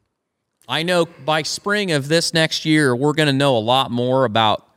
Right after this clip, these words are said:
how resilient the American economy is and how much damage gets done to the,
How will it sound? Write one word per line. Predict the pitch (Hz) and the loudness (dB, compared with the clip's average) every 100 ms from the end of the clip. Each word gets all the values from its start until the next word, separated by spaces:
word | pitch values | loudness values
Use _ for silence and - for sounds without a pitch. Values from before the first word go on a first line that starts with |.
| _ _ _ | _ _ _
how | - 131 123 120 123 120 120 _ _ _ | -4 0 2 2 0 -4 -8 _ _ _
resilient | 113 117 104 127 127 135 - _ _ _ 98 | -4 -4 0 2 2 0 -2 _ _ _ -10
the | 117 110 | -4 0
American | 110 123 123 104 | 2 2 0 -4
economy | 92 123 120 131 127 127 | -8 -2 -2 0 -2 0
is | 127 135 151 - - _ _ _ _ | 0 0 -2 -6 -10 _ _ _ _
and | 117 120 117 113 110 107 | -2 0 2 0 0 -4
how | 147 - 135 127 123 120 117 - | -8 -4 0 2 2 0 -6 -12
much | - 113 123 - 113 | -14 -2 -2 -2 -2
damage | 117 120 131 127 120 | 0 2 0 -2 0
gets | 120 - | -2 -2
done | 107 113 113 117 113 | -2 0 2 0 -2
to | - 117 | -2 -2
the, | 107 98 90 | 0 0 -2